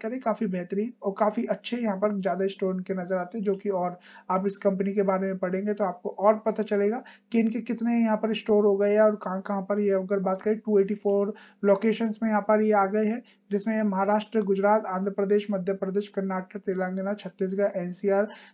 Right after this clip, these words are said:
तमिल-, अ, तमिलनाडु, पंजाब and राजस्थान। तो यहाँ पर अलग-अलग प्लेसेस पे यहाँ आते हुए नजर आ रहे हैं। तो जाके देखिए, सर्च करिए, तो आपको बहुत सारी चीजें यहाँ पर पता चलती हुई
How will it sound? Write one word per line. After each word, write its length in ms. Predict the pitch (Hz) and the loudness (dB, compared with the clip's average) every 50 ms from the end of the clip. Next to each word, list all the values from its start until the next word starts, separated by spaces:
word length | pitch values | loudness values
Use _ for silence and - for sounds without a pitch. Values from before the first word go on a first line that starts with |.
| _ - | _ 2
तमिल-, 380 | 220 226 226 233 233 233 233 | 4 4 6 6 4 4 4
अ, 160 | - 208 202 202 | 4 4 4 4
तमिलनाडु, 520 | 202 220 220 233 220 220 214 208 214 233 | 4 4 2 2 2 2 2 4 4 2
पंजाब 520 | 226 226 220 214 202 214 208 214 220 220 | 2 2 0 2 2 4 4 4 4 2
and 100 | 208 196 | 2 0
राजस्थान। 500 | 190 180 190 185 185 - 196 190 185 180 | 0 -2 -2 -4 -4 -4 -4 -2 -2 -4
तो 140 | 185 - 202 | -4 -4 -4
यहाँ 160 | 190 175 170 | -4 -4 -6
पर 200 | 175 - 190 185 | -8 -8 -6 -6
अलग-अलग 460 | 190 - 175 175 175 175 175 175 175 175 | -4 -4 -6 -6 -6 -6 -6 -8 -8 -10
प्लेसेस 480 | - - 175 170 170 - - - - - | -10 -12 -12 -12 -12 -14 -18 -20 -14 -10
पे 60 | 180 | -10
यहाँ 180 | 170 170 165 147 | -8 -8 -8 -10
आते 180 | 156 - - | -10 -10 -10
हुए 260 | 170 165 165 175 226 - - - - - _ - | -10 -6 -4 -4 -4 -4 -6 -16 -20 -12 _ 0
नजर 300 | 196 202 190 185 202 196 | 2 2 4 6 6 6
आ 80 | 185 175 | 6 4
रहे 140 | 175 180 | 2 0
हैं। 80 | 185 185 | -2 0
तो 80 | 196 190 | -2 0
जाके 340 | 185 185 170 - - 196 | 0 -2 -2 -2 -2 -2
देखिए, 520 | 180 165 185 180 170 - 214 214 226 262 - - | -2 0 -2 -2 -2 -2 -2 -2 -2 -2 -6 -14
सर्च 380 | - - - - 208 208 208 208 | -18 -8 0 2 2 2 2 2
करिए, 340 | - 220 202 208 208 220 226 | 0 2 2 4 4 2 2
तो 120 | 226 233 | 2 2
आपको 280 | 208 190 190 190 - 196 | 2 2 2 0 -2 -2
बहुत 220 | 175 185 180 185 | -2 -2 -4 -4
सारी 160 | - 185 180 | -4 -4 -4
चीजें 260 | 185 - 190 180 185 185 | -4 -6 -6 -4 -4 -4
यहाँ 180 | 170 165 - - | -4 -6 -8 -8
पर 80 | 196 185 | -8 -8
पता 220 | 190 185 170 180 | -6 -6 -6 -6
चलती 320 | 170 - 170 165 165 - | -6 -8 -8 -8 -6 -4
हुई 220 | 180 180 202 254 | -2 0 0 -2